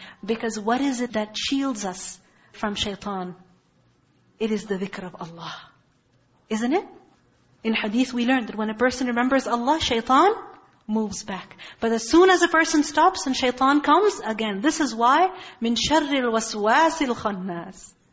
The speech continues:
الَّذِي يُوَسْوِسُ فِي صُدُورِ النَّاسِ." He comes again and again and gives waswasa.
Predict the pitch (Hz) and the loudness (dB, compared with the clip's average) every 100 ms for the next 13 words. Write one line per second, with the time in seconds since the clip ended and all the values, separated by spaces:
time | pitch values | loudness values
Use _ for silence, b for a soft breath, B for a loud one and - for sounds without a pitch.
0 | B B 233 254 254 262 277 254 269 269 | B B -2 2 2 2 0 2 0 0
1 | 277 196 - 254 - 220 254 277 214 185 | -4 -4 -4 -6 -4 -6 -4 -4 -4 -6
2 | 190 240 302 294 277 311 381 359 254 202 | -6 -4 -4 -2 0 0 2 0 0 -4
3 | 190 233 233 254 226 240 - 240 - - | -4 -4 -4 -4 -6 -8 -6 -10 -8 -14